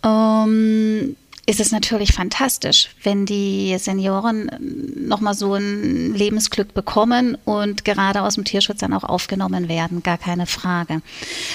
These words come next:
Was aber einem bewusst sein sollte, egal woher der, ähm, alte Hund dann kommt,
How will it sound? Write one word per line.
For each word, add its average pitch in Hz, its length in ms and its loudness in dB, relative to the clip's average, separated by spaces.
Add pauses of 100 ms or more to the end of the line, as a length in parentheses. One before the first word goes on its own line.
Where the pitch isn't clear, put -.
(100)
Was 226 260 2
aber 240 340 4
einem 208 220 2
bewusst 202 340 -2
sein 185 220 0
sollte, 262 340 2
egal 190 360 0
woher 190 300 4
der, 269 680 2
ähm, 233 580 2
alte 226 360 0
Hund 240 240 0
dann 254 180 2
kommt, 262 400 2